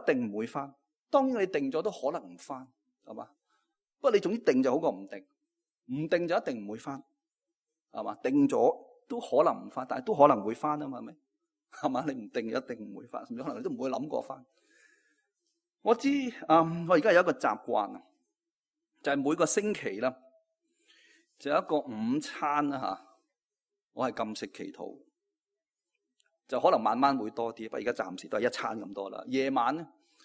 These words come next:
除非我同人食飯啊，否則我食個麵包或者三文治、漢堡包就得㗎啦，即係我夠㗎啦。或者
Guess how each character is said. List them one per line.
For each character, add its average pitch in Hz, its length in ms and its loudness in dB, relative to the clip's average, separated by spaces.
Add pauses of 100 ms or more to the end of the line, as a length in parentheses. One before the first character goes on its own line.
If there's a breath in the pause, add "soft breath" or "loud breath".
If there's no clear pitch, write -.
(220 soft breath)
除 147 160 0
非 220 140 2
我 185 100 2
同 127 140 -2
人 110 100 -4
食 - 200 0
飯 110 640 -2
啊， 113 80 -10 (720)
否 175 260 2
則 262 100 2 (600)
我 160 160 -4
食 156 120 -2
個 151 120 4
麵 135 280 0
包 151 220 4
或 120 100 0
者 131 160 0
三 156 200 2
文 101 180 -4
治、 117 120 -10
漢 120 220 0
堡 120 140 2
包 139 220 0
就 113 160 -2
得 110 100 -4
㗎 - 200 -12
啦， - 120 -20 (580)
即 - 80 -14
係 - 60 -12
我 - 260 -4
夠 127 160 2
㗎 110 260 -10
啦。 - 100 -20
或 - 140 0
者 - 280 -2